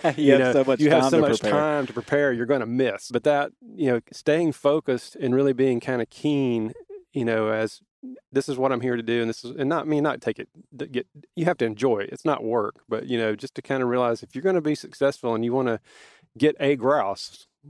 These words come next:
Speaker 2: one, uh, one a day is a good number. If you wanna get a grouse, you really gotta stay focused because otherwise your chances are gonna be pretty slim.
Speaker 1: Yeah.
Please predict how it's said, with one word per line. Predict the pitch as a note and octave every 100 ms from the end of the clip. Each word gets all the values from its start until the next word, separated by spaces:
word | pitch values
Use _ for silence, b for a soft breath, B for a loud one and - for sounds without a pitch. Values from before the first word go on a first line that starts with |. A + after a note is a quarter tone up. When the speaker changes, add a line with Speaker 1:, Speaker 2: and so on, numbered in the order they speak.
| C#3
Speaker 2:
one, | - A#2 D3 C#3
uh, | C#3
one | A#2 B2+ F3
a | E3 D3+
day | C#3 D3
is | B2 G#2+
a |
good | A2 A#2+ A2+
number. | A#2+ A#2+ F#2+ G2+ _ _ _
If | E3+ -
you | C#3
wanna | E3+ D3+
get | D3 D3+
a | D3+
grouse, | C3+ C3 B2 A#2+ -
you | A2
really | B2+ A#2+
gotta | A2 G#2+
stay | - A#2+ G#2+
focused | - A2 - - -
because | - G#2
otherwise | A2+ A#2+ G#2 G#2 G2+
your | G2+
chances | B2 A2 - G2+
are | F#2+
gonna | G2 G2+ G#2+ G#2
be | G2
pretty | - A2+ F#2+
slim. | - A2 A2 G2+
Speaker 1:
Yeah. | F#2+ F#2+ F2